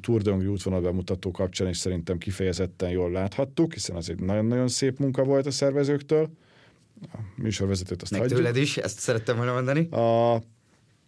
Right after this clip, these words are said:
Speaker 1: lényege az, hogy itt kell megtalálni azt, hogy örüljünk annak, hogy van egy Walter Attilánk, hozzáteszem, van egy Fetter Erikünk, egy Pák Barnánk, egy Dina Marcink, és ezt a sort, ezt még tudjuk sorolni. Legyen is elvárásunk, mert,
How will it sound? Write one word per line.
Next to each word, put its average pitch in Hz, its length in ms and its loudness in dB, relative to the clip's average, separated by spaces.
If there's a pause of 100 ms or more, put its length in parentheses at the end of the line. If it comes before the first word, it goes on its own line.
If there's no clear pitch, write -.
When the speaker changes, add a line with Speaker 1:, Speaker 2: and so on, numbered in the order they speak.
(680)
Speaker 1:
lényege 131 560 4
az, 151 160 2
hogy 131 180 -2
itt 170 180 0
kell 117 160 2
megtalálni 110 560 0
azt, 90 320 -2
hogy 104 180 -2 (580)
örüljünk 135 460 6
annak, 98 320 0
hogy 98 160 0
van 107 140 2
egy 95 160 0
Walter 90 320 0
Attilánk, 135 500 0 (380)
hozzáteszem, 101 560 0
van 98 100 2
egy 87 120 -2
Fetter 92 340 -4
Erikünk, 110 360 -2
egy 78 100 -10
Pák 80 300 -4
Barnánk, 95 440 0
egy 82 80 -10
Dina 95 200 -2
Marcink, 92 420 -2
és 85 120 -8
ezt 87 140 -6
a 87 40 -4
sort, 95 280 -2
ezt 87 140 -6
még 90 120 -4
tudjuk 92 440 -2 (460)
sorolni. 160 640 2 (880)
Legyen 139 280 4
is 107 160 0
elvárásunk, 95 760 0
mert, 101 300 -4